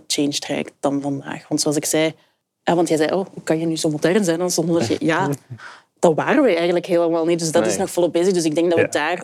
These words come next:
Speaker 1: ook veel verder gaan staan.
Speaker 3: Zijn er nou bepaalde merken die je als voorbeeld neemt? Dus waar je denkt van, "Hey, dat vind ik echt een, eh, merk, daar zou ik wel naartoe willen groeien, eh, om zo ook, eh,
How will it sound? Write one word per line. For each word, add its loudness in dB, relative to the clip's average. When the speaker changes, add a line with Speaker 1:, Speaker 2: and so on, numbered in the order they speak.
Speaker 1:
ook -2
veel 2
verder -4
gaan -6
staan. -6
Speaker 3:
Zijn 0
er 4
nou 2
bepaalde 0
merken 0
die 0
je 0
als -10
voorbeeld 0
neemt? -6
Dus 0
waar 0
je 2
denkt 0
van, -4
"Hey, 0
dat -4
vind 0
ik -2
echt -6
een, 2
eh, 0
merk, 0
daar -4
zou -4
ik -8
wel -2
naartoe 0
willen 0
groeien, 0
eh, -4
om 0
zo 0
ook, -4
eh, -2